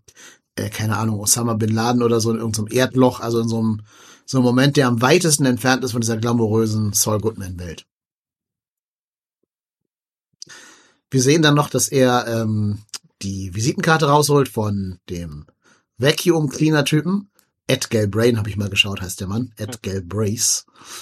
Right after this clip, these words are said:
Speaker 1: Ähm, und wahrscheinlich versucht es dort anzurufen. Er sagt ja den Satz da auch immer auf, den man da sagen muss, dieses Codewort. Aber, ähm, er lässt das fallen und wird dann letzten Endes von der Polizei verhaftet, denen er sich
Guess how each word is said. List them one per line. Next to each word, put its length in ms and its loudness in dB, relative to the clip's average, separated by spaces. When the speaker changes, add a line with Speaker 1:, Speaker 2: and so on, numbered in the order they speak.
Speaker 1:
Ähm, 500 2
und 200 0
wahrscheinlich 380 2
versucht 380 0
es 80 0
dort 180 0
anzurufen. 460 2
Er 80 4
sagt 180 -2
ja 80 -2
den 140 -6
Satz 240 -2
da 80 2
auch 80 -2
immer 180 2
auf, 120 0
den 120 0
man 120 2
da 100 0
sagen 320 -2
muss, 160 -2
dieses 200 -6
Codewort. 560 2
Aber, 680 2
ähm, 400 -4
er 80 -6
lässt 220 0
das 120 -2
fallen 380 2
und 120 -2
wird 140 -4
dann 300 -4
letzten 400 -4
Endes 480 -6
von 240 0
der 100 2
Polizei 540 0
verhaftet, 480 -2
denen 220 -2
er 120 -6
sich 380 -8